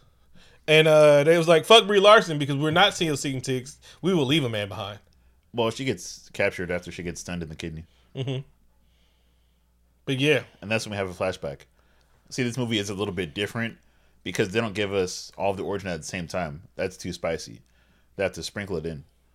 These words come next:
Speaker 2: It's like an, it's like a casserole of origin.
Speaker 1: You mean Deadpool?
Speaker 2: No. Uh, a not as good film?
Speaker 1: Wait, wait, wait, wait, what?
Speaker 2: It's not as good.
Speaker 1: Deadpool's not as good?
Speaker 2: No, it's not.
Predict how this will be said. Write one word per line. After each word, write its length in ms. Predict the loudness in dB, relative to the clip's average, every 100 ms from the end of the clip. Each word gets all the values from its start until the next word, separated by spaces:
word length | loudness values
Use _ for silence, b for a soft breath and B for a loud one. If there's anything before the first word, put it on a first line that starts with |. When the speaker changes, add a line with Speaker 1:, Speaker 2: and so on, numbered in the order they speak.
| _
Speaker 2:
It's 140 | -8 -4
like 160 | -2
an, 140 | -4 -8
it's 160 | -6
like 140 | -4 -4
a 80 | -6
casserole 800 | -2 -2 -2 -8 -10 -10 -14 -16
of 140 | -16
origin. 400 | -12 -12 -14 -20 -20 _ _ _ _ _ _ _
Speaker 1:
You 60 | -12
mean 120 | -8
Deadpool? 380 | -6 -6 -8 -8 _ _ _ _ _ _ _ -20 _ _ _ _
Speaker 2:
No. 200 | -12 -10 -12 _ _ _ _ _ _ _ _ _ _ _ _ _ _ _ _ _ _ _ _ _ _ -4
Uh, 300 | -4 -4 -8 -12 _ -12
a 80 | -8
not 180 | -6
as 100 | -6
good 180 | -6 -10
film? 240 | -8 -12 -14 _ _ _ _ _ _ _ _ _ _ -6
Speaker 1:
Wait, 140 | -4
wait, 160 | -2 -4
wait, 160 | -8
wait, 100 | -10
what? 160 | -10 -10 _ _ _ _ _ _
Speaker 2:
It's 160 | -20 -12
not 140 | -8 -8
as 80 |
good. 180 | -6 -8 -10 _ _ _ _
Speaker 1:
Deadpool's 260 | -6 -4 -6
not 120 | -6
as 80 | -8
good? 240 | -8 -10 -14 _ -10
Speaker 2:
No, 140 | -8
it's 120 | -8
not. 140 | -10